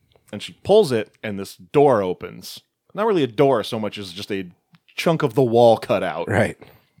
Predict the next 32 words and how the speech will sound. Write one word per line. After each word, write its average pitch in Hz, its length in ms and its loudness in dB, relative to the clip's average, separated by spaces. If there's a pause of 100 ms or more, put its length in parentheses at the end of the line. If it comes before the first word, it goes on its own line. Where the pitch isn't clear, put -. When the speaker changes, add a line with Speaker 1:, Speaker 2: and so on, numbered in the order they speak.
(920)
Speaker 1:
And 139 120 0
it - 80 2
opens, 143 340 -2 (380)
and 117 100 -6
she 143 240 -4 (240)
does 117 240 -2
what 107 160 -4
most 160 260 2
of 123 60 -6
us 104 140 -4
would 101 140 -8
do, 98 180 -6
which 101 140 -10
is 107 100 -16
look 156 160 -4
at 127 120 0
it 127 60 -8
and 123 80 -14
go, 95 180 -14 (760)
"Nope." 113 360 -2 (400)
<laughs> - 40 -18 (2250)
Speaker 2:
Yeah. 113 220 0 (480)
And 143 120 2
there's, 156 160 4
like, 165 160 2
there's 165 160 -4
just 147 160 -10
this 117 160 -10
long 131 420 2
corridor 123 540 0
behind 104 360 -6
it 104 200 -10